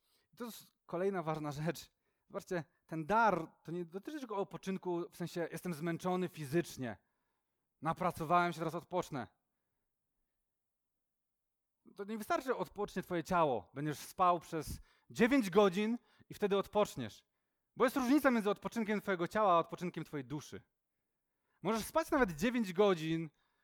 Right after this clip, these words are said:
tyle, ile, załóżmy, potrzebuje twoje ciało, ale wciąż wstajesz i jesteś zmęczony na duszy. Twoje emocje są całe zszargane. Twoja dusza jest po prostu przemęczona.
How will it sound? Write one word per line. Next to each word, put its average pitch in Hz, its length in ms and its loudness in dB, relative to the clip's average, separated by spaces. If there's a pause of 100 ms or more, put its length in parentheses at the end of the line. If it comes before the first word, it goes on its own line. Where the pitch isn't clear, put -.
(120)
tyle, 208 260 4
ile, 196 340 4
załóżmy, 185 280 -4
potrzebuje 185 480 0
twoje 170 300 -2
ciało, 170 280 4
ale 165 140 4
wciąż - 440 -4
wstajesz 180 680 0 (220)
i 170 40 0
jesteś 175 240 0
zmęczony 170 560 -4
na 165 120 -2
duszy. 139 400 -8 (680)
Twoje 180 280 -4
emocje 175 580 0
są 160 200 -6
całe 170 340 0
zszargane. 151 800 -4 (360)
Twoja 170 260 0
dusza 156 440 -4
jest 143 340 -6
po 165 60 -18
prostu 160 220 -16
przemęczona. 180 800 -2